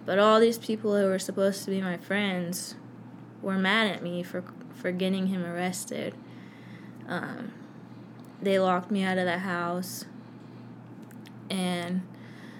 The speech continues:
so I called one of my friends to pack up my stuff, to help me. S-, the E M Ts told me not to go to sleep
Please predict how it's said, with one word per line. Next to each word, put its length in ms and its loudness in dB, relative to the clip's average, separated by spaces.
so 460 6
I 160 4
called 320 4
one 160 6
of 40 4
my 120 4
friends 760 4
to 100 -12
pack 260 -2
up 120 -2
my 120 -2
stuff, 500 0
to 120 -6
help 220 -2
me. 280 2
S-, 340 -6
the 380 2
E 160 0
M 160 2
Ts 280 -2
told 220 -2
me 140 2
not 160 -2
to 100 -8
go 160 0
to 100 -2
sleep 360 -2